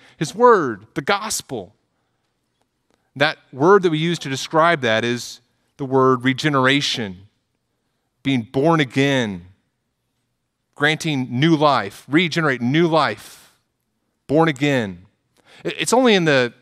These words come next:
I, I think it was only in the twentieth century that we started thinking about being born again as something we did. So in the, kind of with the, some of the revivals of the twentieth century, people started saying, "Well, I, I stood up and I was born again," or "I,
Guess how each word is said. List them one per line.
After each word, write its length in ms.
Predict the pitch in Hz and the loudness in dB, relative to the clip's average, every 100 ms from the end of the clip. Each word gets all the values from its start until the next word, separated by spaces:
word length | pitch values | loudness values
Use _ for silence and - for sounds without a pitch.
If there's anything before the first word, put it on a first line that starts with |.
| 143 | -20
I, 60 | - - | -20 -14
I 80 | 135 | -14
think 420 | - 233 135 131 | -6 -2 -2 -2
it 40 | 143 | -4
was 100 | 160 | -2
only 160 | 165 | 0
in 60 | 143 | 0
the 40 | |
twentieth 440 | 120 - 185 147 - | -4 -6 -4 -4 -4
century 640 | - 160 - 117 98 110 - _ _ _ _ _ - | -6 -6 -6 -8 -8 -8 -14 _ _ _ _ _ -10
that 100 | 135 | -6
we 220 | 139 139 | 0 0
started 420 | 139 - 165 135 - | 0 0 0 0 -2
thinking 240 | 160 147 | -4 -2
about 180 | 131 127 | -2 0
being 180 | 131 110 | -2 -4
born 320 | 127 147 135 | -2 -2 -2
again 440 | 110 131 127 117 | -2 -2 0 0
as 80 | 107 | -2
something 340 | - 127 113 | -4 -4 -6
we 200 | 101 117 | -4 -4
did. 400 | 107 110 95 85 _ _ _ _ _ _ _ | -2 -4 -4 -8 _ _ _ _ _ _ _
So 400 | - 143 120 131 | 2 4 4 0
in 80 | 127 | -4
the, 100 | 123 | -6
kind 300 | - 147 135 | -6 -4 -4
of 60 | |
with 120 | 120 | -4
the, 300 | 123 107 101 107 _ - | -2 -2 -2 -8 _ -12
some 120 | 131 | -6
of 20 | |
the 80 | 113 | -4
revivals 580 | 107 113 127 123 117 - | 0 0 0 -2 -8 -10
of 40 | |
the 60 | 110 | -12
twentieth 320 | - 127 110 | -6 -6 -6
century, 580 | - 127 - 123 120 113 - _ | -8 -8 -4 -4 -4 -8 -18 _
people 200 | 147 143 | -6 -6
started 240 | - 131 120 | -2 -2 -2
saying, 160 | 127 | -2
"Well, 140 | 123 123 - - - | -2 -4 -10 -20 -4
I, 400 | 123 127 123 120 - | 0 2 2 -2 -6
I 100 | 135 | -6
stood 380 | 139 - - 277 | -4 -6 0 4
up 200 | 240 151 | 4 2
and 80 | 147 | 0
I 40 | |
was 180 | 143 127 | 0 -2
born 320 | 113 160 196 | -4 0 0
again," 400 | 170 151 165 143 | 0 0 0 0
or 160 | 123 120 | 0 0
"I, 200 | 123 127 | 0 0